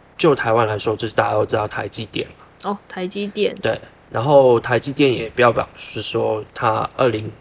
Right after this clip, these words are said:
Speaker 1: 五零年要全部用再生能源嘛。
Speaker 2: 对。
Speaker 1: 对，那其实这个部分他们就是会购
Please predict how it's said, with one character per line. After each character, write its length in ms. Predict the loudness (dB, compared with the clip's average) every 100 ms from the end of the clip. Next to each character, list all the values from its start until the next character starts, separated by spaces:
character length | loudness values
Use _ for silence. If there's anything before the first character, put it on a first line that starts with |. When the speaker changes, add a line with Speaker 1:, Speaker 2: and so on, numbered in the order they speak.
| _ _ _
Speaker 1:
五 100 | -6
零 120 | -6 -6
年 220 | -6 -4
要 320 | -4 -4 -4 -6 -12 -20 _ _ _ _
全 160 | -6 -2
部 140 | 2
用 180 | 2 2 -4 -18 _ _ _ -16 -2
再 140 | -2
生 160 | 0 -4
能 100 | -6
源 160 | -12 -16
嘛。 80 | -16 -18 _ _
Speaker 2:
对。 240 | -6 -6 -12 _
Speaker 1:
对， 140 | -4 -4 -8 _ 0
那 120 | 0
其 300 | 0 -2 -2
实 300 | -2 -4 -2
这 140 | -2
个 100 | 0
部 180 | 0 0
分 240 | 0 -2 -2
他 180 | -2 0
们 160 | 0
就 140 | 0 -2
是 180 | -2 -4
会 180 | -6 -2
购 220 | 0